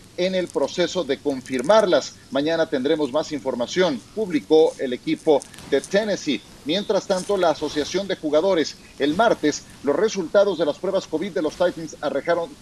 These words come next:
arrojaron tres nuevos jugadores positivos y cinco nuevos positivos para el personal. Tennessee suspenderá actividades presenciales a partir de hoy. Los Vikings, que jugaron contra ellos el domingo, también suspenderán las actividades presenciales.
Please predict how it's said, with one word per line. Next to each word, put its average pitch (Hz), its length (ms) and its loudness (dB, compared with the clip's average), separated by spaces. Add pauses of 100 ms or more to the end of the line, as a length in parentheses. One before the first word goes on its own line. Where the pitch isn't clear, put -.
arrojaron 160 480 -2
tres 202 320 0
nuevos 190 320 -4
jugadores 160 380 0
positivos 135 760 -4 (460)
y 151 100 -8
cinco 202 640 4
nuevos 175 260 2
positivos 165 480 -2
para 151 160 4
el 147 60 0
personal. 165 580 2 (340)
Tennessee 170 320 0
suspenderá 147 480 0
actividades 165 540 0
presenciales 151 580 -4
a 147 60 -2
partir 147 380 0
de 131 100 4
hoy. 156 240 6 (220)
Los 131 180 -6
Vikings, 156 540 -2 (200)
que 156 80 -4
jugaron 180 500 4
contra 147 360 2
ellos 175 240 0
el 139 120 -4
domingo, 196 400 -2
también 160 360 -4
suspenderán 151 580 -2
las 202 140 -2
actividades 143 520 -2
presenciales. 147 760 0